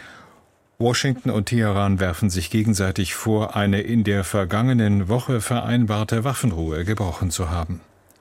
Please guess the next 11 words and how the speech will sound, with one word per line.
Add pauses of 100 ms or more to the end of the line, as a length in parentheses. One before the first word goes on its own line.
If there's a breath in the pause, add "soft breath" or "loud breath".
(1080 soft breath)
Bundesaußenminister
Wadefuhl
hat
das
Rahmenabkommen
zwischen
Israel
und
dem
Libanon
begrüßt.